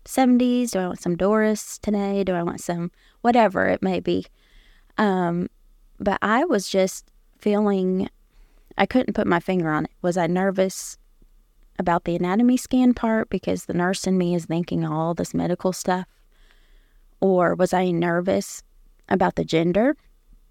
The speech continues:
Is it a boy? Is it a girl? Um, I just couldn't place my finger on it. And so I started playing a C D that, um, my sweet friend that I mentioned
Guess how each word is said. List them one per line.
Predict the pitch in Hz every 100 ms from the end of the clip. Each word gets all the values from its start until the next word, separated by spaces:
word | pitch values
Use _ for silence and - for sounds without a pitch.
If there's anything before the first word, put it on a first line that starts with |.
| _ _ _ -
Is | 175
it | 180
a | 175
boy? | 175 175 170
Is | 175
it | 185
a |
girl? | - 175 180 - _ _ _ - _ _ _ _ _ -
Um, | 185 165 165 - - _ _ _ _ _ _ _ _ _ _ _
I | 214
just | 208 233 -
couldn't | 240 185 - _
place | - 202 - 185
my | 175
finger | - 196 180 180
on | 175
it. | 170 -
And | 180 180
so | 185 180 165 165 _ _ _ _ _ _ _ -
I | 208 208 214 220
started | - 196 196 190
playing | - 185 190 196 196 -
a | 180
C | 180 - 196 185 170
D | 165 165 185
that, | 170 165 - _ -
um, | 180 175 175 180 _ -
my | 190 180
sweet | - 196 -
friend | 190 185
that | 180 170
I | 175
mentioned | 170 175 170 - 165 165 165